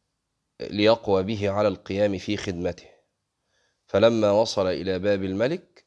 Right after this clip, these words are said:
ولم يبق إلا مناجاته له، التفت عن الملك وزاغ عنه يمينا وشمالا أو ولاه ظهره، واشتغل عنه بأمقت شيء إلى الملك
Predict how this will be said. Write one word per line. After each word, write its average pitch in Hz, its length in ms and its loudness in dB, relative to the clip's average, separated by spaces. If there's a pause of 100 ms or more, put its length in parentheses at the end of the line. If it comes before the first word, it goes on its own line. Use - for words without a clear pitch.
(160)
ولم 90 300 -4
يبق 120 260 0
إلا 92 680 -2 (240)
مناجاته 92 840 0
له، 139 260 -2 (560)
التفت 95 500 -2
عن 90 280 -4
الملك 95 580 0
وزاغ 95 580 2
عنه 95 460 -4
يمينا 92 540 -4
وشمالا 107 800 -2 (500)
أو 143 100 6
ولاه 92 460 0
ظهره، 78 480 -6 (760)
واشتغل 107 480 4
عنه 101 340 0
بأمقت 101 840 -4
شيء 98 480 -6
إلى 98 240 -6
الملك 87 600 -8